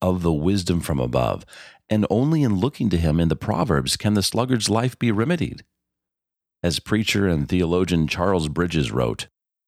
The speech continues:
But with all care to preserve a soundly disciplined interpretation,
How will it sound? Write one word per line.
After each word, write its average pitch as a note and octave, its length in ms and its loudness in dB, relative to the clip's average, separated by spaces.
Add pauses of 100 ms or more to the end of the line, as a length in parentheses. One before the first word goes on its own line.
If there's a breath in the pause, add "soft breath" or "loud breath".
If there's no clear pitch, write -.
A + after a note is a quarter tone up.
(460)
But F2 220 0
with F#2 220 0
all G#2+ 260 0
care G#2+ 340 0
to D2+ 140 -2
preserve E2+ 480 0
a D#2 140 2
soundly F#2+ 420 0
disciplined E2+ 540 0
interpretation, D#2+ 840 0